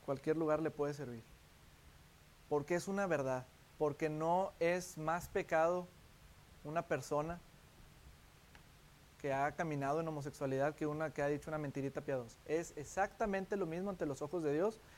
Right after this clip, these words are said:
y eso merece la muerte. Entonces, tus pecados merecen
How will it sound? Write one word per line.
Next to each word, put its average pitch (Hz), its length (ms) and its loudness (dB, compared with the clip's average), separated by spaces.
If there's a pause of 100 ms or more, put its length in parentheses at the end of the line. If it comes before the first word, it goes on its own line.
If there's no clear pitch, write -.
(120)
y 156 120 6
eso 220 240 4
merece 180 340 2
la 196 100 2
muerte. 127 360 -6 (880)
Entonces, 165 420 0
tus 165 220 0
pecados 175 720 6 (360)
merecen 156 680 4